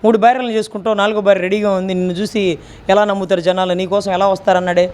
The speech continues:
మరి సజ్జల బాబు ఎందుకు ప్లేట్ గ్రర్రని తిప్పేశాడు? ఆ, ప్లేట్ గ్రర్రని ఎందుకు తిప్పావమ్మా? మా పార్టీలో వస్తావా? మా జనసేనలో చేరతావా? మా కండవా బాగుందా? అయిపోయిందా? మీ గాలి తుస్సుమని పోయిందా?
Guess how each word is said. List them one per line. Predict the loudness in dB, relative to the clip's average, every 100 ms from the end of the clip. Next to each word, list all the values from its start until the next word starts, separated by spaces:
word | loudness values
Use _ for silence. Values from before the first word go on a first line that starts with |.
| -10 -8 2
మరి | 2
సజ్జల | 2 -2 0
బాబు | 2 2
ఎందుకు | 2 -2
ప్లేట్ | -2 0 0
గ్రర్రని | 0 -2 0 0 2 2 2 2
తిప్పేశాడు? | 2 0 0 0 0 -2 -8 -12 -12 -14 -14 -14 -12 -2
ఆ, | 0 0 0
ప్లేట్ | -2 0
గ్రర్రని | -2 -2 -2 -2
ఎందుకు | -2 -4
తిప్పావమ్మా? | -2 -2 0 0 0
మా | -2
పార్టీలో | -4 -6 -8
వస్తావా? | -6 -6 -4 -6 -8 -14 -20 -20
మా | -8
జనసేనలో | -2 -2 0 0
చేరతావా? | -2 -2 -6 -4
మా | -2
కండవా | 0 0
బాగుందా? | 0 -2 -2 -2 -4 -8 -20 -20 -20 -20 -20 -2
అయిపోయిందా? | -2 0 -4
మీ | -2
గాలి | 0 -2
తుస్సుమని | -6 -8 -6 -4
పోయిందా? | -2 -2 -2